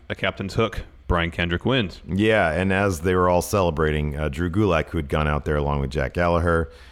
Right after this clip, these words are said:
Speaker 2: he takes off his jacket,
Speaker 1: Destroys Jobber.
Speaker 2: just starts murdering the Jobber right in front of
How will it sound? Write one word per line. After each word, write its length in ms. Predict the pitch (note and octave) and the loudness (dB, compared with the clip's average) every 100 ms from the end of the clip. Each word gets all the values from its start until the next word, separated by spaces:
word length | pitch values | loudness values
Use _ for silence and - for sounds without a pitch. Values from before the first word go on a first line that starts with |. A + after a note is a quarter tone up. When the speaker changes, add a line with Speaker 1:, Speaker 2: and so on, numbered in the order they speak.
| - | -16
Speaker 2:
he 120 | - E2+ | -6 -2
takes 280 | F#2 D#2 | 0 0
off 140 | F2 C#2+ | 0 -2
his 140 | C#2 | -4
jacket, 500 | D#2+ D2 C#2+ D#2 - - - - - | -2 -2 0 -2 -4 -10 -20 -20 -14
Speaker 1:
Destroys 400 | - - G2 F2+ | -12 -4 -2 0
Jobber. 320 | - F2+ F2 E2+ | 0 -2 -2 -6
Speaker 2:
just 240 | E2+ - | -8 -10
starts 320 | - - D#2+ | -4 -4 -2
murdering 480 | D#2 D2+ D2 D2+ D2+ | -2 0 0 0 0
the 100 | C#2+ | -4
Jobber 380 | B1+ D2 D2+ D2 | -2 -2 0 0
right 100 | D2 | 0
in 80 | C#2 | -2
front 200 | D2+ | -4
of 40 | D2 | -4